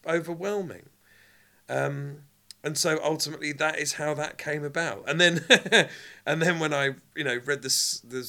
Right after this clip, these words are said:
the script for the part of Sam Swift, and I'm like, "Oh, I see." <laughs> This guy basically does stand-up comedy on the gallows whilst <laughs> waiting to be hung. Yeah, no, fair enough. I mean, I can,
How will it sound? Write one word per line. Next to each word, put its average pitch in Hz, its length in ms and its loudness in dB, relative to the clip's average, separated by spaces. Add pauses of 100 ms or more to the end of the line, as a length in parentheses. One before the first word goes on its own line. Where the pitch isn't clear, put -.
(120)
the 131 80 -6
script - 380 -2
for 127 100 -12
the 127 80 -10
part 147 240 0
of 127 60 -4
Sam 123 240 -2
Swift, 127 400 -2
and 123 100 -8
I'm 120 140 -4
like, 120 240 -4 (540)
"Oh, 233 420 8
I 214 300 8
see." 113 600 2
<laughs> - 40 -14 (500)
This 196 200 8
guy 151 260 2
basically 170 520 4
does 160 340 4
stand-up 156 520 6
comedy 139 520 2
on 151 200 2
the 147 100 2
gallows 135 560 2
whilst 214 260 2
<laughs> - 20 -4
waiting 208 420 2
to 214 120 -2
be 175 220 0
hung. 120 440 4 (420)
Yeah, 151 540 4
no, 131 320 4
fair 143 300 6
enough. 123 180 0
I 151 80 0
mean, 156 140 0
I 147 60 2
can, 160 220 0